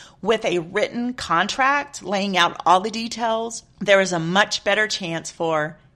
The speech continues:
a quote-unquote meeting of the minds. All right, I'm not sure what number we are on, but next is no backup equipment. I would not trust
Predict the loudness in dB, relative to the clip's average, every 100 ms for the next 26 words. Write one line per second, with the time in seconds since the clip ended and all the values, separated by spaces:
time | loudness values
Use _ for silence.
0 | _ -4 -2 0 2 0 -2 -2 -2 -2
1 | -6 -10 -6 -4 -6 -8 -8 -8 -10 -12
2 | -18 -20 -20 _ _ _ _ _ -6 -4
3 | -2 -2 0 0 0 -2 -2 0 0 2
4 | 2 2 -2 0 0 0 -2 -4 -8 -18
5 | -20 -4 -2 0 0 0 -2 -10 -6 -6
6 | -4 -2 0 4 4 2 -2 -8 _ -20
7 | -2 2 2 0 -4 -6 -6 -10 -8 -12
8 | -12 -14 -16 -16 _ _ _ _ _ 0
9 | 2 2 0 0 0 2 4 2 0 4
10 | 4 2